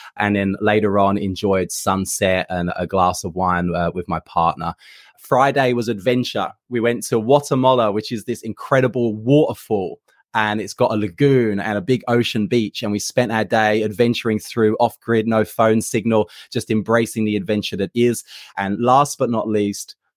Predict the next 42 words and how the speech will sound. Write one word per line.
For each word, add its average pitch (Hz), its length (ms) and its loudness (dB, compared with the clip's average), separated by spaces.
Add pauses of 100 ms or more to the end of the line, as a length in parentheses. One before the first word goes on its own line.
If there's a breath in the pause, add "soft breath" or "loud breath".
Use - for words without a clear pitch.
Saturday's 117 800 0
focus 98 640 -2
was 101 220 -2
luck. 98 460 -2 (240 loud breath)
Another 113 340 2
way 107 220 4
that 101 100 -2
we 101 140 -6
can 101 160 -6
synthesize 104 720 -2
magic 107 420 0
in 101 100 2
our 98 200 2
own 101 160 0
world 92 440 0
is 98 160 -6
by 95 180 0
looking 107 420 -2
out 104 260 -2
for - 80 -10
luck 92 320 -2
and 92 220 -8
welcoming 104 480 2
it 92 160 -8
in. 90 240 -6 (240 loud breath)
So 107 160 -2
I 101 100 2
went 127 300 2
to 120 80 -4
Bondi, 120 340 2
and 98 240 2 (240 loud breath)
I 104 160 2
went 113 280 2
there 131 140 2
with 117 140 0
an 113 80 0
intention 131 460 -2
of 110 80 -4
filming 127 500 2
with 98 140 -4
a 95 40 -12
friend. 101 440 -2